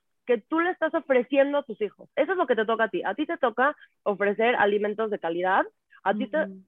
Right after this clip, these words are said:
Speaker 1: te, te toca ofrecer una comida completa que incluya todos los grupos de alimentos, y a ti te toca predicar con el ejemplo, y a ti te toca que tus hijos te vean a ti comiendo,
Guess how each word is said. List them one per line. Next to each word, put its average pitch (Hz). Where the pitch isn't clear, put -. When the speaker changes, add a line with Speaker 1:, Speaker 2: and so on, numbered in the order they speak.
Speaker 1:
te, 214
te 214
toca 226
ofrecer 226
una 233
comida 208
completa 180
que 202
incluya 185
todos 311
los 233
grupos 190
de 196
alimentos, 170
y 233
a 226
ti 294
te 311
toca 240
predicar 202
con 226
el 190
ejemplo, 180
y -
a 196
ti 233
te 285
toca 262
que 233
tus -
hijos 208
te 190
vean 240
a 214
ti 226
comiendo, 247